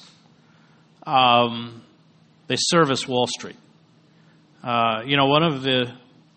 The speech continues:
sort of ironies of Obama's Booker T. Washington message to the American poor is, uh, that he says, "Well, you gotta get an education, you gotta," I never figured that out because,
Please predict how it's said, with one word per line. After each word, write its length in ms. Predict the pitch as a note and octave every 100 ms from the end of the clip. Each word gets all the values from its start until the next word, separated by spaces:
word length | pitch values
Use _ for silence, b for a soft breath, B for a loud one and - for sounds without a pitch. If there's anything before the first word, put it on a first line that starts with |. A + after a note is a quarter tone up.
| _ _ _ _ _ _ _ _ _ _ _ _ _ _ -
sort 260 | - C#3+
of 120 | B2 A2+
ironies 600 | B2+ C3+ C#3 B2+ A#2+ A2
of 100 | A2+
Obama's 680 | B2 A#2 B2 C3 B2+ A2+ - - - - _ _ _ b b b b -
Booker 240 | C#3 C#3+
T. 220 | B2 C3+
Washington 600 | B2 B2 B2 C#3 A#2+ A#2+
message 540 | A2+ B2 - A#2+ G#2+ -
to 120 | C3
the 100 | A#2
American 640 | A#2+ B2 B2 A#2+ A2 G#2 -
poor 440 | - F#3+ C#3+ A2+ A2 - B B B B B B
is, 440 | D#3 C#3+ C3+ - D3
uh, 360 | C3 B2+ A#2+ - - - - -
that 380 | D#3 D3 C3+
he 100 | -
says, 260 | D3 F3 C#3
"Well, 160 | D3 F3+
you 300 | D#3+ B2 C#3
gotta 300 | E3+ F3+ F3
get 160 | E3+
an 80 | D#3+
education, 680 | D#3+ D3+ - F#3 F#3+ - C#3
you 80 |
gotta," 320 | C3 D#3 D#3 - B B
I 120 | -
never 200 | F3 A3+
figured 320 | A#3+ A3+ G#3 G3
that 140 | F#3+
out 180 | A3+ G3+
because, 400 | C#3 F3 E3